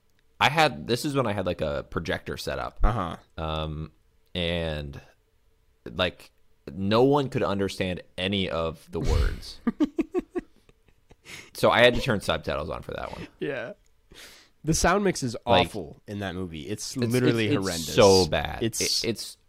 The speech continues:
Speaker 1: the worst sound mix I've
Speaker 2: Inexcusable.
Speaker 1: ever heard.
Speaker 2: Yeah.
Speaker 1: It's, it literally sounds like a sound mix in a student film.
Speaker 2: Yeah.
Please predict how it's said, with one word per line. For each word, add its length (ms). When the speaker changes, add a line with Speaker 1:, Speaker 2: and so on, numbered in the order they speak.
Speaker 1:
the 160
worst 480
sound 120
mix 160
I've 160
Speaker 2:
Inexcusable. 420
Speaker 1:
ever 220
heard. 380
Speaker 2:
Yeah. 320
Speaker 1:
It's, 160
it 140
literally 340
sounds 380
like 200
a 40
sound 320
mix 160
in 100
a 40
student 360
film. 260
Speaker 2:
Yeah. 260